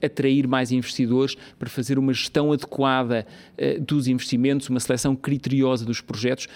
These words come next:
e depois, naturalmente, reportar de forma equilibrada. Estes princípios, como eu referi, têm sido muito utilizados. Eh, eh, Sanguini e Chiristo, na sua apresentação, vai falar também sobre os mesmos,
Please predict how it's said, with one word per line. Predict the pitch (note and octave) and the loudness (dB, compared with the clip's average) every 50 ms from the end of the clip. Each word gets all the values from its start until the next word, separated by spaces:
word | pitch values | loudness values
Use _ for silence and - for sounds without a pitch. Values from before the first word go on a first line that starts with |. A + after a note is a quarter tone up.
| - - - - | -20 -20 -16 -8
e | - F3 C3+ | -6 -6 -6
depois, | - - - C#3+ C3+ A2+ | -4 -2 0 0 2 2
naturalmente, | C#3 C3+ C3 - C3 C3+ B2+ A#2+ B2 A#2+ A#2+ A#2+ - - - | 0 -2 -2 0 0 0 0 2 0 0 -2 -4 -8 -12 -14
reportar | - - - - - - E3 C#3 - - C3+ B2+ B2 B2 | -8 -6 -6 -6 -4 -4 -4 -4 -2 0 0 0 0 -2
de | B2 - | -4 -6
forma | - - - B2+ A#2+ A#2 A#2 A#2 A2 - - - - - - | -6 -2 0 0 2 2 0 -2 -4 -6 -12 -20 -20 -10 -6
equilibrada. | D#3+ C3 - - A#2+ A#2+ G#2+ A2+ G#2 G2+ G2 F#2+ - - - - - - - - _ | -6 -4 -2 -2 -2 0 0 0 -2 -2 -4 -8 -10 -12 -18 -20 -20 -20 -20 -6 _
Estes | - F3 D#3+ - | 0 0 0 0
princípios, | - E3 D#3 C#3+ E3 D#3+ D3+ C#3+ | 0 0 0 0 0 0 0 0
como | - D#3 D3 D3 | 0 0 2 2
eu | C#3+ C#3 | 2 0
referi, | - - - - C#3 D3 D#3+ E3+ E3+ - - _ _ | -2 -4 -6 -2 -2 0 0 -2 -4 -6 -12 _ _
têm | - D3 D3 | 0 0 2
sido | C#3 - D#3 C3+ B2+ | 2 2 0 0 2
muito | C#3 D3+ E3 F3 E3+ - | 2 2 2 2 2 0
utilizados. | D3+ - - B2+ C3 A#2+ A2 A#2+ A#2+ B2 B2 B2 A2+ - - - - - - - - | -2 -4 -2 0 0 0 2 0 0 0 0 -2 -4 -6 -8 -12 -12 -16 -20 -12 -8
Eh, | - - - - - - | -6 -6 -4 -4 -4 -4
eh, | C3 B2 | -4 -4
Sanguini | - - C3+ C3 A#2+ A#2 B2+ C3 B2+ A#2+ | -2 -2 -2 0 2 2 2 2 2 0
e | |
Chiristo, | A2+ - B2+ B2+ B2 A#2 - - | 0 -2 0 0 0 0 -2 -2
na | B2+ A#2 | -4 -4
sua | - - C3 B2 | -2 -2 -2 -2
apresentação, | A#2 A#2+ A2+ C3 A#2 B2+ B2 - B2+ B2 | -2 -2 -4 -4 -4 -2 -2 -2 -2 -2
vai | A#2 C3 B2 | 0 -2 -2
falar | - - A#2 A#2+ B2 A#2+ A#2 | -2 -2 -2 -2 -2 -2 -2
também | - A#2+ A#2+ B2 B2 | -2 0 0 0 0
sobre | - - C3+ B2 A2+ A2+ | -2 -2 -2 -2 -2 -2
os | A2+ G#2+ | -4 -2
mesmos, | A2+ A#2 B2+ C3 A#2+ C3 C#3 C3+ | 0 0 2 0 0 -2 -4 -8